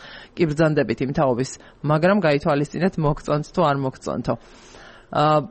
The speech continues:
მადლობა, რომ გვიყურებთ და გვისმენთ, ა, და მადლობა, რომ გამომეხმაურეთ. ა, ბატონის,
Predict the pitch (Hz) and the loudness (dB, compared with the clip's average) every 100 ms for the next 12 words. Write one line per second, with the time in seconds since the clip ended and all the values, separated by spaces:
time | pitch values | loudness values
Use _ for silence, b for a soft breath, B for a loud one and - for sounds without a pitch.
0 | - - - 175 202 190 156 156 226 208 | -14 -20 -2 2 4 4 4 2 2 2
1 | 170 165 160 139 127 156 - - - - | 2 0 0 0 0 -2 -8 -18 -20 -8
2 | 151 151 151 147 - 190 220 220 - 160 | -2 -2 -2 -6 0 2 2 -2 0 2
3 | 147 147 143 147 147 143 139 143 135 139 | 4 2 2 0 0 0 0 2 0 0
4 | 147 147 151 147 180 156 160 190 220 - | 0 0 -2 -4 0 2 4 2 0 -6
5 | B B B B B B 156 160 160 143 | B B B B B B 2 4 4 2
6 | 175 185 202 185 190 208 226 226 | 0 2 2 2 2 4 4 4